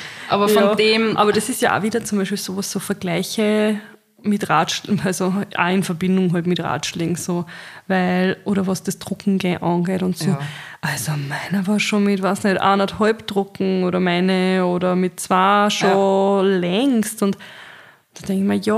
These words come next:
Speaker 2: aber die Kinder müssen das ja für
Speaker 1: Ja.
Speaker 2: sich selber, die haben ja trotzdem ein eigenes Tempo und wenn das Kind für sich selber nicht bereit ist und nicht weiß,
Speaker 1: Mhm.
Speaker 2: "Hey, ich muss jetzt aufs Klo",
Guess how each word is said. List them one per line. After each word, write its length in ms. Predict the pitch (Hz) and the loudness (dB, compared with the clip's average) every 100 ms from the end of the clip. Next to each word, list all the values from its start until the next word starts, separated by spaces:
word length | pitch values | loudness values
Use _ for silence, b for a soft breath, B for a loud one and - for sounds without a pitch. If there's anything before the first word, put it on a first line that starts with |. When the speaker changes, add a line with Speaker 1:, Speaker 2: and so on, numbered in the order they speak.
| 240 - | 2 0
Speaker 2:
aber 360 | 196 202 - - _ _ _ _ | -2 -4 -4 -16 _ _ _ _
die 100 | 220 | -10
Kinder 260 | 220 247 262 | -2 2 2
müssen 260 | 254 254 240 | 2 0 -4
das 140 | 226 | -2
ja 80 | 233 | -2
für 120 | 208 | 0
Speaker 1:
Ja. 20 | |
Speaker 2:
sich 420 | 220 - 277 285 - | -2 -2 -4 -4 -6
selber, 600 | - 208 226 269 269 269 - | -2 0 2 2 2 0 -2
die 80 | 220 | -2
haben 140 | 214 220 | 0 0
ja 120 | - - _ - | -2 -8 _ -14
trotzdem 400 | - 277 - 254 | -8 -6 0 0
ein 60 | - | 0
eigenes 400 | 170 185 175 - | -2 0 -2 -2
Tempo 340 | 180 180 240 | -2 -2 -4
und 220 | 233 185 | -2 -2
wenn 140 | 190 180 | 0 -2
das 160 | - | -6
Kind 360 | - 240 254 - - | -8 -6 -6 -8 -12
für 140 | - | -10
sich 220 | 180 - | -8 -10
selber 340 | - 185 190 226 | -8 -6 -4 -2
nicht 340 | 202 226 - | -2 -4 -12
bereit 440 | 170 160 165 175 - | -12 -10 -10 -12 -6
ist 320 | 233 302 - - | -2 -2 -2 -4
und 160 | 175 | -2
nicht 240 | 185 175 160 | -2 -2 -2
weiß, 540 | 165 185 254 - - _ _ | 0 2 0 -4 -12 _ _
Speaker 1:
Mhm. 120 | 196 | 0
Speaker 2:
"Hey, 240 | 202 220 - | 2 2 2
ich 80 | 196 | 2
muss 240 | 196 214 | 2 2
jetzt 380 | 233 - - - _ _ _ _ _ _ - | -2 -4 -10 -12 _ _ _ _ _ _ -6
aufs 180 | - - | -6 -4
Klo", 320 | 220 240 | 0 0